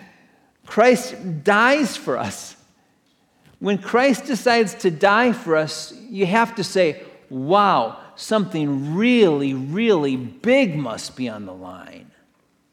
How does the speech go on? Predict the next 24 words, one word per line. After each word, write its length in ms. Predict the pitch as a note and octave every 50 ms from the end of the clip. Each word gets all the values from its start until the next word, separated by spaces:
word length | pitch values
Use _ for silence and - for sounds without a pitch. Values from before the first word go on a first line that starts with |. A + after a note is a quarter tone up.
| _ _ _ _ _ _ _ _ _ _ _ _ _ _
Right? 280 | E3 F3 G3+ A#3+ A#3+ - - - - - _ _ _ _ _ _ G3
I 40 |
mean, 100 | F#3+ F#3+
that's 220 | G3+ B3 B3+ - -
how 160 | B3 A#3+ G3+
serious 680 | - - - - A#3+ C4 C#4+ C4+ A#3 G3 F3 - - - - - - -
he 180 | - G3 F#3+
takes 420 | F#3 - - A#3+ B3 B3 A#3+ - -
our 100 | F3 D#3
condition, 880 | - - - D#3 D3+ C#3 B2+ D3+ G3+ A#3+ A#3 - - - D#3 C#3+ C#3+ D3 - - - - _ _
is 220 | - F#3 F3+ D#3 D#3
that 100 | F3 D#3
he 560 | C3+ - - A3+ B3+ C4 B3+ A#3+ G3+ - - - -
knows 560 | D#3+ E3 F#3+ A3+ B3 B3 A#3+ A3 G3 - - - - -
he 240 | - - A3+ A#3 A3+
must 440 | G3+ G3 F#3 D3 C#3+ D#3 D3 C3 C3+
die 420 | F3 F3+ G3+ A#3 C4 C#4 C4 A3
for 260 | F3 - - D#3 C#3
us. 240 | C3 B2 - - - - - - - _ -
Why? 680 | C#3 C#3 D3 E3+ F#3+ G#3 A3+ A#3+ B3+ C4 C#4 C4+ A#3 - - - - -
Because 340 | G3+ G3 G3+ G#3 F#3+ E3 D#3
we're 260 | D#3+ G3+ A#3+ C4+ C4
in 280 | B3 G#3 F3+ E3+ D#3 C#3+
danger 680 | - G3 G#3+ A#3 B3+ C4 A3+ - B3 C4 B3 -